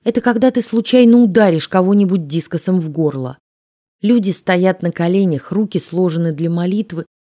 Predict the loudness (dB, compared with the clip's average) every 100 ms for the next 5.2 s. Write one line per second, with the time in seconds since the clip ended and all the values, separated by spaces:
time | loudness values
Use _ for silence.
0 | _ -2 0 2 2 2 2 0 0 2
1 | 2 2 4 4 4 2 2 -2 -2 -4
2 | -2 -2 0 -2 -2 -2 0 -2 -4 -6
3 | -8 -8 _ _ _ _ _ 0 0 2
4 | 2 2 0 -4 -4 -2 0 2 0 -2
5 | -10 -14